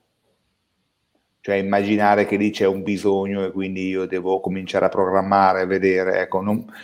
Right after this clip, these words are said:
mm, sicuramente sto proiettando delle mie personali difficoltà, immaginando che siano di tutti gli uomini, quindi commettendo ovviamente una, come dire, cadendo nell'euristica della generalizzazione, parlando in termini psicologici.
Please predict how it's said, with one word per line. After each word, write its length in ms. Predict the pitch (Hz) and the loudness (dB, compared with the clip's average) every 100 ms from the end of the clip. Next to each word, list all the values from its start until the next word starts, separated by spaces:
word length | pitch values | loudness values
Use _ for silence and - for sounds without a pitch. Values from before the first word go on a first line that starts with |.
| - - _ 95 | -20 -20 _ -8
mm, 180 | 90 | -8
sicuramente 540 | - 107 110 110 127 123 | -2 4 6 6 6 6
sto 180 | 117 - | 4 4
proiettando 720 | 104 104 95 - 104 104 98 | 6 8 6 4 4 4 0
delle 240 | 92 92 | 0 -2
mie 500 | 95 98 95 92 92 - | -2 -4 -4 -6 -10 -10
personali 640 | 82 - 90 90 90 87 | -10 -8 -4 -2 -2 -2
difficoltà, 720 | 82 - 87 87 82 92 92 | -6 -8 -2 -2 2 4 4
immaginando 560 | 92 87 82 87 90 87 | 4 0 0 -2 -4 -6
che 100 | 85 | -6
siano 240 | - 87 | -6 -4
di 100 | 87 82 | -6 -6
tutti 240 | 85 85 | -8 -4
gli 60 | 87 | -2
uomini, 460 | 85 82 87 78 | 0 0 -2 -8
quindi 240 | - 85 82 | -10 -8 -4
commettendo 720 | - 82 80 - 90 87 87 | -4 -2 -4 -2 -4 0 0
ovviamente 720 | 78 85 85 90 87 - - _ - - - - - | 0 -4 -4 -6 -8 -8 -10 _ -20 -20 -20 -20 -8
una, 480 | 87 87 85 90 - | -2 2 2 0 -2
come 180 | 87 85 | -2 0
dire, 400 | 85 85 82 _ _ _ | 2 0 -2 _ _ _
cadendo 580 | 110 101 113 110 104 98 | 2 6 6 6 4 6
nell'euristica 880 | 95 98 98 95 98 - 95 - | 6 8 6 6 4 0 -2 -2
della 300 | 82 87 85 | -2 0 -2
generalizzazione, 1040 | 82 87 87 87 82 82 - 82 - 92 82 | -2 -4 -4 -2 -2 -4 -8 -6 0 0 0
parlando 400 | - 82 82 82 | 0 0 0 -4
in 100 | 85 | -12
termini 680 | - 85 85 80 82 82 - | -2 -2 -2 -6 -8 -10 -16
psicologici. 840 | - - - 82 80 78 80 - | -20 -8 2 4 4 2 -4 -12